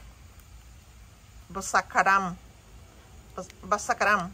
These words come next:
algo así, Basakaram. Y luego está la que se llama Pech, Pech Siam. Esta tiene otro nombre, tiene otro nombre, ahorita no me acuerdo. No sé si es la que le dicen ala de ángel o,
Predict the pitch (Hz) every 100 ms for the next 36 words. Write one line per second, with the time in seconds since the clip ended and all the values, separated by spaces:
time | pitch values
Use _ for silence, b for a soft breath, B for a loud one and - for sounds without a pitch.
0 | - 190 190 185 180 180 - 185 190 185
1 | 170 143 B B B - - 214 233 254
2 | 269 262 262 262 262 277 277 240 226 226
3 | 254 - 247 262 - - - - - -
4 | - - - - - - 226 220 - -
5 | - - 220 220 254 320 - B B B
6 | B 262 285 285 277 277 254 240 240 226
7 | 175 - - - - - 247 262 262 247
8 | 214 220 196 196 233 233 233 214 196 190
9 | 226 254 254 240 240 208 202 214 208 208
10 | 214 190 196 226 226 190 185